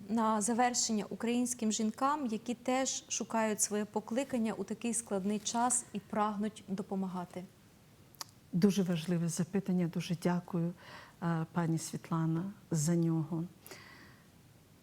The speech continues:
Speaker 2: По-перше, пам'ятайте,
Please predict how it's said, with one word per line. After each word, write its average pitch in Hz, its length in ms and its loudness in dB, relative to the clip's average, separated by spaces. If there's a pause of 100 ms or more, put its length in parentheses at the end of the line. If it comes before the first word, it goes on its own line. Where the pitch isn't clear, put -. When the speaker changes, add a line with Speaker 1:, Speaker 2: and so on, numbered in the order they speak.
(560)
Speaker 2:
По-перше, 165 640 -2 (760)
пам'ятайте, 165 800 0